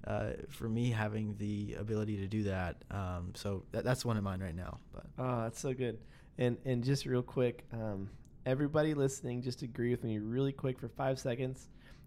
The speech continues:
Speaker 2: Jesus, we just bless our wonderful brother, friend, and this leader of your body, Seth, God. We just bless him in this transition, Lord God,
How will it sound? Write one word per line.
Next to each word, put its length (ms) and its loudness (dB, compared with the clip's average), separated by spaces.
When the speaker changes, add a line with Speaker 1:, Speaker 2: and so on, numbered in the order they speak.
Speaker 2:
Jesus, 720 4
we 220 6
just 360 0
bless 560 4
our 160 6
wonderful 600 4
brother, 680 2
friend, 520 2
and 200 2
this 200 -2
leader 340 4
of 140 4
your 120 6
body, 360 2
Seth, 560 -2
God. 320 -2
We 100 0
just 320 -2
bless 340 4
him 120 2
in 60 4
this 180 2
transition, 880 2
Lord 320 2
God, 400 4